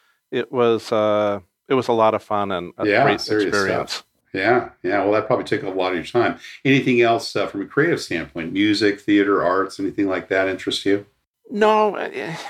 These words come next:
Speaker 1: and you talk to my wife, and she says, you know,
Speaker 2: <laughs>
Speaker 1: "I've got the analytical side, but somewhere in there, <clears throat> somewhere in there, there's, I, I'm somewhat creative, but, uh,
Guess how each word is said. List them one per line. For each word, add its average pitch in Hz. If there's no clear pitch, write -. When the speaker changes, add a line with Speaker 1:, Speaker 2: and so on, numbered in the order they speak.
Speaker 1:
and 175
you 170
talk -
to -
my 165
wife, 131
and 113
she -
says, 139
you -
know, 120
Speaker 2:
<laughs> -
Speaker 1:
"I've 123
got 139
the -
analytical 139
side, 151
but 127
somewhere 175
in 127
there, 104
<clears throat> 143
somewhere 170
in 120
there, 120
there's, 135
I, -
I'm 139
somewhat 185
creative, 175
but, 127
uh, -